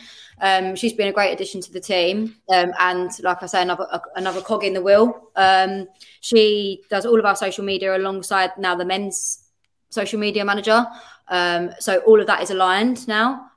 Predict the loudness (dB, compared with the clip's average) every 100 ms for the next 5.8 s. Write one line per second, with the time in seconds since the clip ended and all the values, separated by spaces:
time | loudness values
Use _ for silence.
0 | -2 0 0 -2 -8 -8 -8 -4 -4 -2
1 | -4 -2 0 0 -2 -6 -4 -2 -2 -4
2 | -4 -2 0 0 -2 -6 -6 -6 -6 -8
3 | -6 -4 -2 -4 -6 -10 -6 -2 -2 -2
4 | -6 -12 -8 -8 -8 -10 -2 -2 -2 -12
5 | _ _ -8 -4 -2 -2 -6